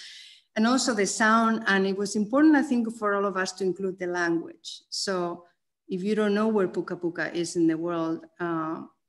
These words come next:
you're gonna learn about this through this film, but also I wanted people to hear the language.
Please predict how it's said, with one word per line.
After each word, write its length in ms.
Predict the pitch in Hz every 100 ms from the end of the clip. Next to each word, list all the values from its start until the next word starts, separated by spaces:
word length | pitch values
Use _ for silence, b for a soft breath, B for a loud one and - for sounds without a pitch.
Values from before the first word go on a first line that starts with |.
| _ -
you're 180 | 190
gonna 220 | 190 190 185
learn 320 | 196 208 208
about 320 | 170 160 156
this 160 | 165 -
through 160 | 185
this 200 | 170 170
film, 280 | - 196 185
but 160 | 180 196
also 240 | 214 254
I 20 |
wanted 380 | 226 220 226 220
people 260 | 214 202 185
to 140 | 185
hear 280 | 180 185 175
the 120 | 175
language. 800 | 165 165 190 254 381 - -